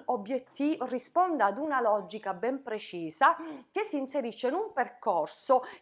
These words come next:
che impegna un arco temporale più lungo di quello che è relativo all'esecuzione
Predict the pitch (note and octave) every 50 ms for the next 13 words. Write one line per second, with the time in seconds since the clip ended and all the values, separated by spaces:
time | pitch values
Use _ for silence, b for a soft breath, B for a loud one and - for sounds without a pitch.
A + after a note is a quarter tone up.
0 | _ _ - G#4+ A4+ F#4 C4+ - - - - C4 C4+ C#4 C4+ C#4 - F#4 F4+ D#4
1 | C4+ B3 B3 B3+ C4+ D4 D#4 F4 G#4+ A4 A4 - - - D4+ C#4+ C#4+ C#4+ C#4 C4+
2 | C4+ - C#4 D#4 E4+ F#4 F4+ D4 B3 - - C#4+ B3+ C#4 E4 B4+ C#5 B4 F#4+ C#4+
3 | C#4+ B3 A3+ A3+ - B3+ C4 B3+ B3 A#3+ A#3+ A#3 A#3 - B3+ B3+ B3+ B3 A#3+ A#3+
4 | A#3 A#3+ A#3+ A#3+ A#3+ B3+ B3 A#3 A3 B3 B3 A#3+ A#3+ B3 B3+ - B3+ A#3+ B3 A#3+
5 | - - - - G4+ A4+ F#4+ C4 A3 G#3 G#3